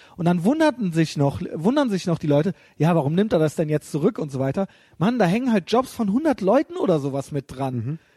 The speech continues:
Speaker 1: Das ist halt teuer, ja, und, äh, ich find's auch nicht gut, dass er's zurückgenommen hat, aber das musst du mal so sehen, ja. Und der, der Typ,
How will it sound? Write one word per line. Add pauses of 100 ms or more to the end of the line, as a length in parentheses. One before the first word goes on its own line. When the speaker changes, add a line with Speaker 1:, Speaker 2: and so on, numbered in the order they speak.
(100)
Speaker 1:
Das
ist
halt
teuer, (240)
ja,
und,
äh,
ich
find's
auch
nicht
gut,
dass
er's
zurückgenommen
hat, (260)
aber
das
musst
du
mal
so
sehen,
ja. (240)
Und
der, (200)
der
Typ,